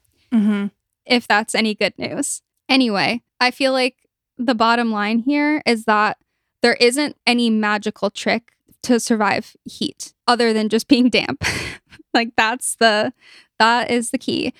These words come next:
Speaker 2: But there's not, like, any magical, "Oh, obviously, if you just do A, B, and C, you'll be fine."
Speaker 1: Mm-hmm.
Speaker 2: Because just human, at a certain temperature, humans are not meant to operate.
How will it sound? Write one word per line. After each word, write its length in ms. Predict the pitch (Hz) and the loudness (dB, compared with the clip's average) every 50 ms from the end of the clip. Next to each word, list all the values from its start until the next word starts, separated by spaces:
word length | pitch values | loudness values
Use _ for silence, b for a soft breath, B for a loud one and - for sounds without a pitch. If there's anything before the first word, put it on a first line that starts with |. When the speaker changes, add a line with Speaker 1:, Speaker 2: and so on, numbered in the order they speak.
| b b b b - | b b b b 4
Speaker 2:
But 220 | 220 233 226 - | 4 4 4 2
there's 220 | - 254 240 226 - | 2 2 2 2 0
not, 240 | 240 240 233 226 - | 0 0 0 2 0
like, 160 | - 220 - - | 0 -2 -2 0
any 160 | - 226 226 226 | 0 2 2 2
magical, 440 | 214 208 196 - - - 240 240 - | 2 0 0 -2 -2 0 0 2 2
"Oh, 180 | - 339 311 262 | 4 4 4 4
obviously, 440 | - - 254 240 254 240 - - 220 | 4 4 2 2 0 -2 -2 -2 -2
if 60 | 214 | 0
you 80 | 214 | 2
just 180 | 214 226 - - | 4 2 4 4
do 100 | 220 208 - | 0 0 2
A, 160 | 214 220 233 | 2 2 2
B, 160 | 220 254 277 294 | 2 2 2 2
and 100 | 294 285 | 2 0
C, 220 | - 359 349 294 | 0 2 2 2
you'll 140 | 240 226 226 | 2 2 0
be 80 | 247 | -2
fine." 460 | 233 - 311 302 240 202 117 233 262 - _ _ | 0 0 0 2 2 0 -2 -2 -4 -4 _ _
Speaker 1:
Mm-hmm. 420 | 247 240 226 226 214 214 214 226 226 - _ _ _ - - _ - | 6 6 6 6 6 4 4 2 0 -2 _ _ _ -20 -20 _ -8
Speaker 2:
Because 760 | - 233 - - 262 262 247 240 233 220 233 233 - - - _ _ - | -6 -6 -2 2 4 4 4 4 2 0 -2 -4 -8 -10 -12 _ _ -6
just 220 | 247 233 208 - _ _ - | -6 -6 -6 -10 _ _ -10
human, 300 | - - 220 240 240 - - | -2 0 0 0 0 0 0
at 140 | 220 220 214 | 0 0 0
a 40 | 233 | 0
certain 240 | - 277 262 240 262 | -2 0 0 0 0
temperature, 560 | - 320 302 285 - - 247 233 226 233 226 - _ - | 0 0 0 0 0 0 0 0 0 -2 -4 -8 _ -6
humans 420 | - 240 226 226 226 226 226 - - | -4 -2 -2 0 0 -2 -2 -2 -2
are 100 | 226 220 | -2 -2
not 380 | 220 214 202 202 202 202 - - _ _ _ _ - | 0 0 0 0 0 -2 -4 -8 _ _ _ _ -2
meant 320 | 220 220 214 208 - - - | 0 0 0 -2 -4 -8 -8
to 140 | - 226 - - _ | -6 -8 -8 -2 _
operate. 540 | - - - - 214 202 202 208 208 - - | 0 0 0 0 -2 0 2 0 0 -2 -4